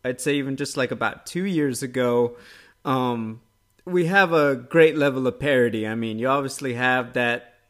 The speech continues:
group at the top with, you know, Dricus, Hamzat, Izzy, Whitaker. Um, but then you also have, you know, now we have a middle of the pack that feels more defined. And those are the guys that are trying to break through so they could get their fights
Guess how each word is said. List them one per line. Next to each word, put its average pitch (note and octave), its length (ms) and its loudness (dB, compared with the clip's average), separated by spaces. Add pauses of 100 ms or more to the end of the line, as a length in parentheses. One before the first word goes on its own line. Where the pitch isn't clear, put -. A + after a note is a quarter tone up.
(160)
group D3 340 -2
at B2 180 -2
the - 60 -4
top B2+ 480 0
with, B2 480 -4
you B2 140 -4
know, A#2 240 -4
Dricus, B2 720 -4
Hamzat, B2 640 -6 (300)
Izzy, B2 240 -4
Whitaker. B2 560 -2 (480)
Um, C#3 500 -2
but C#3 180 -4
then E3 260 0
you D#3+ 120 2
also D3+ 400 -2
have, C#3 380 0
you D3 100 -2
know, C3+ 160 -2
now C3+ 320 0
we C3 140 -2
have B2+ 140 0
a B2+ 60 -2
middle F3 380 2
of D3 80 2
the C#3 80 -4
pack C3 380 -4
that B2+ 120 -6
feels C3 240 -6
more C3 160 -4
defined. A#2+ 600 -6 (320)
And C3 260 -6
those F#3+ 260 0
are D#3+ 160 0
the D3+ 120 -6
guys C#3 420 0
that C3+ 140 -2
are B2+ 100 -2
trying C#3 360 -4
to C3+ 100 -6
break C3+ 320 -4
through C#3 240 -2
so C3+ 180 -8
they C3+ 160 -2
could C3 200 -12
get F#3 200 -2
their D3 140 -2
fights B2+ 420 -4